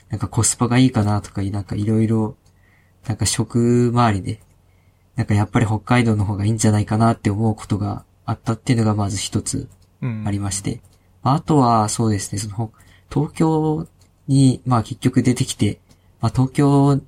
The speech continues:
Speaker 1: にずっといる人なんか東京のなんかイベントとか色々出たりとか、なんかそういうのしてたんだろうなって思うんですけれど、僕はあんまりその東京出てから、まあそのコロナでなんか色々そういうイベントが、なんか対面のイベントがなくなったっていうのもあるんですけれども、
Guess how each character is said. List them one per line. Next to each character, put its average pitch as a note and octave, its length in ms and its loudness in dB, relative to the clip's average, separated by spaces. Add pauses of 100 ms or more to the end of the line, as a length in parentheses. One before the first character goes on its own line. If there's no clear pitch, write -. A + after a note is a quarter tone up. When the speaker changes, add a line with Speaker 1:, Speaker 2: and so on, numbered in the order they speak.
(100)
Speaker 1:
に C3 160 0
ず A#2+ 120 -2
っ - 40 -8
と - 120 2
い B2+ 80 6
る C3+ 60 4
人 C3 180 2
な A2 80 4
ん G#2+ 40 0
か G#2+ 100 -4
東 A#2 240 -2
京 A#2 200 4
の A2 220 -2 (360)
な A2 120 2
ん - 20 -6
か A2+ 120 4
イ A2 80 6
ベ A2 120 4
ン A2 80 0
ト - 100 -10
と - 100 -16
か G#2+ 100 0
色 G#2+ 220 4
々 A2 180 4
出 A2+ 140 2
た A2 100 2
り G#2 100 0
と - 120 -16
か、 - 260 -12 (240)
な A2 100 -4
ん - 20 -4
か - 80 -10
そ - 140 2
う A#2+ 40 4
い - 20 4
う G#2+ 40 2
の G#2+ 60 2
し - 140 -4
て - 60 -14
た A2 100 4
ん G#2 60 0
だ G#2 120 2
ろ G#2+ 100 0
う G#2 40 0
な G#2+ 140 2
っ G#2+ 40 -8
て - 160 -6
思 G2+ 160 -6
う G2+ 60 -6
ん G2 40 -10
で G2+ 60 -12
す - 120 -12
け - 100 -6
れ - 60 -10
ど、 - 160 -10 (840)
僕 - 140 -4
は D3 420 4
あ C#3 40 6
ん C3+ 100 2
ま C#3 120 4
り C#3 240 6
そ C3 160 0
の B2 60 4
東 C3+ 240 2
京 C#3 140 4
出 C#3+ 120 2
て - 80 -8
か G#2+ 100 2
ら、 G#2 60 2
ま B2 120 4
あ G#2+ 40 2
そ A2+ 120 0
の G#2+ 100 2
コ - 160 0
ロ D3 80 4
ナ A2+ 160 2 (880)
で A2+ 160 4
な A2 120 2
ん - 20 0
か A2 100 0
色 A2 200 6
々 A#2 140 4
そ A#2+ 160 2
う A2+ 60 4
い A2+ 60 4
う - 20 -
イ A2 80 2
ベ A#2+ 140 4
ン A#2+ 40 -2
ト A#2+ 120 0
が、 A#2+ 220 0 (440)
な G#2+ 140 -2
ん - 20 -4
か - 100 -2
対 A#2+ 240 0
面 B2 180 2
の A#2+ 80 2
イ A#2+ 120 4
ベ B2+ 100 4
ン A#2+ 60 0
ト - 80 -4
が A2+ 100 0
な G#2+ 140 0
く A#2+ 100 -2
な A#2+ 120 2
っ - 40 -16
た - 140 -2
っ - 20 -14
て - 160 -2
い - 20 4
う G#2+ 40 -2
の G#2 60 -2
も G#2 120 -2
あ G#2 60 0
る G#2 60 -6
ん G#2 40 -10
で - 80 -6
す - 100 -6
け G#2+ 100 0
れ - 40 -4
ど - 140 -8
も、 B2 240 -10